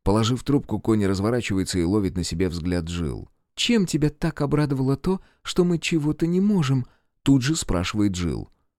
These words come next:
«Ничем, Джилл, честное слово. Я была бы просто счастлива, если б мы все могли заниматься одним и тем же».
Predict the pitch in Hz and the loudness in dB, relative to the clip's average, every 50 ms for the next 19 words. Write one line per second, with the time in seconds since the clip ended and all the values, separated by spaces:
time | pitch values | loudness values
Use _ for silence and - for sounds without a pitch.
0 | _ _ _ _ - 202 196 190 170 - - 156 139 127 120 107 123 127 120 123 | _ _ _ _ 4 6 6 6 6 4 2 2 2 2 2 2 2 2 2 0
1 | - - 202 175 - 143 135 135 123 - 123 110 101 104 104 - _ _ _ _ | -2 0 0 0 2 2 2 2 2 2 0 0 0 -2 -4 -8 _ _ _ _
2 | _ _ - 175 175 170 147 151 147 143 139 147 151 143 - - 170 165 156 - | _ _ -2 2 2 4 4 4 4 4 2 2 0 0 0 0 0 0 0 0
3 | 175 165 - - - 170 147 117 - - 113 107 107 104 - - - - - 156 | -2 -2 -2 -2 -2 -2 -2 -4 -4 -4 -4 -4 -4 -4 -8 -12 -14 -4 0 0
4 | 151 160 165 156 - - 151 143 139 151 160 180 196 196 - - - 180 156 139 | 2 2 2 0 2 2 2 2 4 4 2 2 2 0 -2 -4 -2 0 0 2
5 | 131 123 131 127 123 123 127 127 131 147 170 185 - - 147 139 127 131 139 135 | 0 0 0 0 0 0 0 0 2 0 0 -2 -2 -2 -2 -2 0 0 0 0
6 | 135 - - 127 107 101 110 117 107 | 0 0 -2 -2 -2 -2 -4 -6 -6